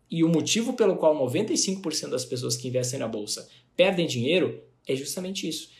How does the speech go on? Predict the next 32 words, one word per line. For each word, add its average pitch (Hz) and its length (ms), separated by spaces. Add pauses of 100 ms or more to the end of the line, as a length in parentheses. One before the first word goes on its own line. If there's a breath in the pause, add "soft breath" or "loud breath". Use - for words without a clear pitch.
(140 soft breath)
Eu 131 100
comprar 143 520
na 240 100
alta 180 540
e 151 80
vender 131 380
na 143 100
baixa. 139 420 (540)
E 156 80
é 143 40
isso 226 440
que - 80
as 226 80
pessoas 190 360
fazem 170 320
com 220 300 (260 loud breath)
praticamente 208 560
todos 196 240
os 180 40
investimentos. 185 760
Elas 123 240
ficam 190 420 (180 loud breath)
olhando 139 340
pra 202 140
trás. 143 300
O - 60
que 196 80
que - 60
tá 220 100
rendendo 196 400
mais? 160 640
"Poxa, - 420